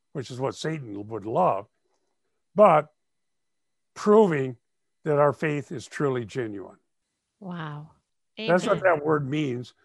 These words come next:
Speaker 2: Yeah.
Speaker 1: in James one and verse two. Pressures allowed by God for the purpose of proving that what we have here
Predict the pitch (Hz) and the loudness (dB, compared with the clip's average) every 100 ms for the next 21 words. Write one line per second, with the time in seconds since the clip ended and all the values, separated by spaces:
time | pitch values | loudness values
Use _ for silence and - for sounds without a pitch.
0 | _ _ - 254 269 143 139 _ - 147 | _ _ -8 -4 0 0 -2 _ -8 -4
1 | 147 139 - 127 143 139 135 120 117 123 | -4 -6 -6 -2 2 2 -2 -8 -8 -6
2 | 117 - - 143 98 _ _ _ _ _ | -6 -8 -6 -4 -6 _ _ _ _ _
3 | - - 196 240 - 156 120 120 135 - | -4 4 6 6 4 0 0 -2 -8 -18
4 | _ _ _ _ - 131 135 180 196 202 | _ _ _ _ -8 0 6 6 8 6
5 | 196 190 170 123 120 120 _ _ _ _ | 6 6 6 6 4 -2 _ _ _ _
6 | _ _ _ _ 165 151 - - 190 190 | _ _ _ _ 0 0 0 2 2 2
7 | 180 147 - 147 - - 226 226 147 131 | -2 -4 -8 -8 -6 2 4 4 4 0
8 | 131 - _ _ _ _ _ _ _ _ | -4 -12 _ _ _ _ _ _ _ _
9 | _ - 147 156 160 160 131 175 180 160 | _ -4 0 2 2 0 2 4 4 2
10 | 147 135 135 | 2 2 2